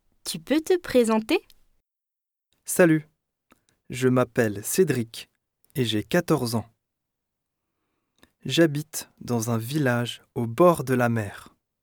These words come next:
Speaker 2: J'ai une famille assez nombreuse, car il y a ma mère, mon père et mes deux sœurs. Nous habitons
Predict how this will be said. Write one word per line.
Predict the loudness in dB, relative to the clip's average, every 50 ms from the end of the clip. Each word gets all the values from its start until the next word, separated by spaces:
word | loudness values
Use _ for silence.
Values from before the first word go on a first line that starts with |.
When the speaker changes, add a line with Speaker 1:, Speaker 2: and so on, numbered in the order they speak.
| _ _ _ _ _ _ _ _ _ _ _ _ _ _ _ _ _ _ _ _ _ _ _ _ _ _ _ -14
Speaker 2:
J'ai | -8 -2 2 2 2 2 2 0
une | -4 -6 -6
famille | -4 -2 -2 0 2 2 0 0 -2 -6 _ -2
assez | -2 -2 0 0 0 0
nombreuse, | 2 2 0 0 -2 -2 -2 0 0 0 -2 -4 -10 -20 _ _ _ _ _ _ _ _ _ _ _ _
car | 0 0 2 2 2 -2 -6 -12 -20 -20 _ _ _ _ _ _ _ _ _ _ _ _ _ _ _ _
il | -6 -4 -2 0 0
y | 0
a | 0 -2 -6 -12 _ _ _ _ _ _
ma | 0 4 4 4
mère, | 4 4 2 2 0 -2 -2 -6 -10 -20 -20 _ _ _ _ _ _ _ _ _ _ _ _ _ _ _
mon | -4 0 2 2 0
père | 0 0 0 0 2 0 -2 -6 -10 -14 -20 -20 _ _ _ _ _ _ _ _ _ _ -4
et | -2 -2 -2 -2 _ _ _ _ _ _ _ _ _ _ _ _ _ -10
mes | -6 -2 -2 -2 -2
deux | -2 0 2 2 2
sœurs. | 2 0 -2 0 0 0 0 -2 -6 -12 -18 -20 -20 _ _ _ _ _ _ _ _ _ _ _ _ _ _ _ _ _ _ _ _ _ _ _ _ _ _ _ _ _ _ _ _ -4
Nous | -2 -2 0 2 2 2
habitons | 2 0 -2 -6 -6 -4 -4 -4 -4